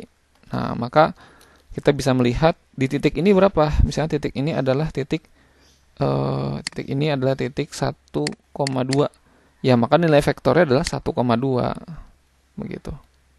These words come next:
Kalau misalnya di eh, di sini berapa? Oh, di sini vektornya dua koma satu. Ya, maka nilai vektornya juga dua koma satu. Kenapa? Karena nilai vektor tidak tergantung dua, dua I ditambah satu J. Tergantung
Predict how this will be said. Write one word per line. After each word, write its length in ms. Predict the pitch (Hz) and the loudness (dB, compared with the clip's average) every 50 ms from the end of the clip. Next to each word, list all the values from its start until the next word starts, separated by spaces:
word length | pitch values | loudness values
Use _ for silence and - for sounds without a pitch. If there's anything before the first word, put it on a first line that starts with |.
| _ _ _ _ _ _ _ _ _ _ _ _ _ _ _ _ _ _ _ _ _ _ _ _ _ _ _ - - _ _ _ _ _ _ _ _ | _ _ _ _ _ _ _ _ _ _ _ _ _ _ _ _ _ _ _ _ _ _ _ _ _ _ _ -20 -20 _ _ _ _ _ _ _ _
Kalau 160 | - 131 127 123 | 4 4 6 6
misalnya 320 | 123 127 - 135 131 131 131 | 4 2 0 2 2 2 4
di 480 | 127 127 127 127 123 127 123 123 - - _ _ _ - - | 2 2 2 2 2 2 0 0 -2 -6 _ _ _ 2 6
eh, 160 | 131 131 127 | 8 8 8
di 120 | 127 127 131 | 6 4 0
sini 280 | - 147 151 185 208 | -4 0 2 4 6
berapa? 480 | 180 190 202 196 - - 143 143 - - - | 8 8 8 8 6 6 4 4 2 4 4
Oh, 100 | 151 160 | 4 4
di 100 | 143 131 | 6 4
sini 240 | 147 143 170 190 185 180 - - - - - - - - - - | 4 4 4 2 0 -2 -8 -16 -20 -20 -20 -20 -20 -20 -14 -4
vektornya 400 | - 147 147 139 156 143 147 190 | 0 2 2 6 6 6 6 6
dua 240 | 190 156 147 143 139 | 6 6 6 6 6
koma 240 | - 139 135 135 143 | 4 2 4 6 6
satu. 360 | - 160 170 - - 165 - - | 6 6 4 2 0 -2 -2 0
Ya, 120 | - 135 | 0 0
maka 200 | 131 123 117 143 | 0 2 4 4
nilai 240 | 165 165 151 139 139 | 6 8 8 8 8
vektornya 400 | 139 151 135 - - 123 143 175 | 6 4 0 0 2 2 4 4
juga 200 | 165 135 127 156 156 | 4 6 4 6 6
dua 140 | 131 123 147 | 6 4 4
koma 360 | - - 117 120 131 170 - - - - - _ - - - _ | 4 4 2 2 2 -2 -2 -4 -8 -12 -12 _ -20 -20 -20 _
satu. 400 | - - 123 123 - - 110 - | -8 -4 -4 -4 -4 -4 -8 -6
Kenapa? 320 | - 147 165 185 185 160 143 | 2 4 6 8 8 6 6
Karena 320 | 123 123 143 165 170 185 - _ - - - _ _ _ - - | 6 4 4 2 0 0 -4 _ -16 -16 -16 _ _ _ -14 -6
nilai 240 | - 139 127 123 135 | -2 2 4 4 4
vektor 240 | - 151 160 - 202 | 6 4 4 6 6
tidak 120 | 170 165 | 6 6
tergantung 480 | 170 143 135 123 117 120 - 170 196 170 | 6 4 4 4 2 2 2 -2 0 0
dua, 320 | 147 123 120 117 107 - - _ _ _ - | 2 4 6 6 4 4 0 _ _ _ -12
dua 320 | 214 139 127 123 117 - - | -6 0 2 4 4 4 2
I 120 | - 170 190 | -2 -4 -4
ditambah 440 | 175 143 - - 120 117 117 - - | -4 -4 -4 -2 -2 -2 2 4 4
satu 280 | - - - - - 131 131 | 4 4 2 -2 -6 -6 -6
J. 200 | 135 143 120 - - | -4 -6 -8 -6 -8
Tergantung 440 | - 127 123 117 120 143 165 160 | -4 0 0 0 2 0 -2 -4